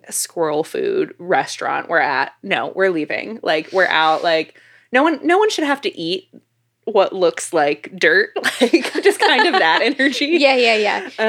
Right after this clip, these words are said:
Speaker 1: Uh,
Speaker 2: like, "Where are the meat and potatoes?" Like,
Speaker 1: Yes. And he's
Speaker 2: Mm.
Speaker 1: also apparently, like, a, he, so this is Zach. Zach
Speaker 2: Mm.
Speaker 1: is an ex-professional rugby player
Speaker 2: Okay.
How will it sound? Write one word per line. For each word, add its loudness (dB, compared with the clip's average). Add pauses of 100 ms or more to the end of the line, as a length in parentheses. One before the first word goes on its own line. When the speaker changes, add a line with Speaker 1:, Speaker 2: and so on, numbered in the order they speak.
(120)
Speaker 1:
Uh, 4
Speaker 2:
like, 4
"Where 2
are 2
the -2
meat 2
and 0
potatoes?" -2
Like, 0
Speaker 1:
Yes. 2
And 2
he's 2
Speaker 2:
Mm. 2
Speaker 1:
also 4
apparently, 0
like, -2 (880)
a, 4
he, -12 (220)
so 0
this 2
is 0
Zach. -2 (120)
Zach 2
Speaker 2:
Mm. -10
Speaker 1:
is 2
an -4 (120)
ex-professional -2
rugby 0
player -4
Speaker 2:
Okay. 4